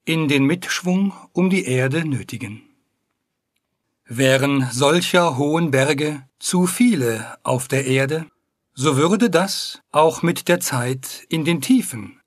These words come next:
eine fast immerwährende Luftruhe mit sich ziehen, weil zu viel der oberen Luftregion zur Mitbewegung gezogen würde. Da es aber nur wenige solche Höhen gibt,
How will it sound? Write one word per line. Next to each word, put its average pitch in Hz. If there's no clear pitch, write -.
eine 143
fast 143
immerwährende 170
Luftruhe 117
mit 131
sich -
ziehen, 104
weil 120
zu 233
viel 180
der 131
oberen 196
Luftregion 131
zur 202
Mitbewegung 113
gezogen 117
würde. 110
Da 139
es 135
aber 139
nur 143
wenige 135
solche 139
Höhen 131
gibt, -